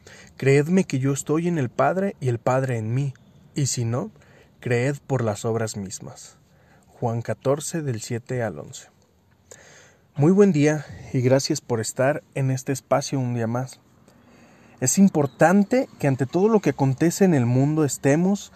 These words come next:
por una parte, bien informados por medio de fuentes seguras y no hacer caso de noticias amarillistas que solo traen mucha ansiedad y angustia.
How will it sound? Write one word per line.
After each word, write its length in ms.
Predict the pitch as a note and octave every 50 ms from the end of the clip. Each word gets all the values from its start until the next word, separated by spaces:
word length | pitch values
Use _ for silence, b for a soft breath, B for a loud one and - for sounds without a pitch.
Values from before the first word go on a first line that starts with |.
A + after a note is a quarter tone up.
| B B B
por 140 | - C3 C#3
una 160 | D#3+ F3+ F3+
parte, 340 | - - F3 F3 - F3+ F3+
bien 220 | F#3 F#3 F#3 F#3+
informados 680 | G3 F#3+ - - C3 B2+ B2 B2+ C#3 D#3 F#3 G#3 F#3 -
por 180 | - - B2
medio 220 | A#2 B2 C3 C#3+ C#3+
de 120 | C#3+ B2+
fuentes 380 | - - B2+ C3 C3 C#3 C3 -
seguras 720 | - G#2 G2 A#2 C3+ D3+ D3+ C#3+ C3+ C#3 C#3 - - - - B B B B B B B B
y 80 | C3 C3
no 100 | C3+ C3+
hacer 260 | C3 - D3+ C#3 C3+
caso 280 | - C#3 C#3 - D#3
de 100 | C#3+ C#3
noticias 520 | B2 A#2 G#2+ - - B2 - D3 C#3 - B2+
amarillistas 800 | A2 G#2 G#2+ G#2+ G#2+ G#2+ A2+ C#3 D3+ D#3+ - - C#3 C3 B2+ -
que 100 | - G#2+
solo 280 | - - A2+ A#2 A2+
traen 340 | - - B2+ A#2+ A#2+ B2 B2+
mucha 420 | B2+ C3 C3+ C3+ C3 - - C3+ B2
ansiedad 480 | A#2 G#2+ - G#2+ G#2 G#2 A2+ A#2+ B2
y 80 | B2 A#2+
angustia. 540 | G#2 G2+ F2 C#2+ - - - - - -